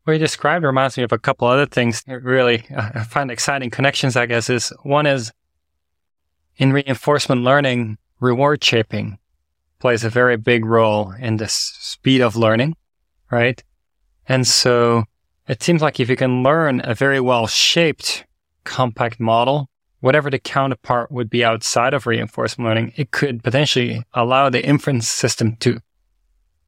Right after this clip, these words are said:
to l-, be learned much faster, right? Even though it might be less compact, 'cause in reinforcement learning, there's always that trade-off. Very sparse reward,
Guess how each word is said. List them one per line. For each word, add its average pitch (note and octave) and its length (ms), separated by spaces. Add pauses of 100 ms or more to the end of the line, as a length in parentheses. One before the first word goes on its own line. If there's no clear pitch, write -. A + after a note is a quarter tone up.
to B2 200
l-, C#3+ 80
be C#3 200
learned C3+ 320
much C3 200
faster, A#2+ 520 (540)
right? B2+ 220 (100)
Even C3+ 280
though A#2+ 120
it A2+ 80
might A#2 240
be B2+ 80
less B2 240
compact, A#2 580
'cause A2+ 160
in A#2+ 80
reinforcement B2+ 500
learning, D3+ 120
there's C3+ 140
always C3 180
that A#2 260
trade-off. B2+ 640 (220)
Very C3 180
sparse D#3+ 560
reward, D3 500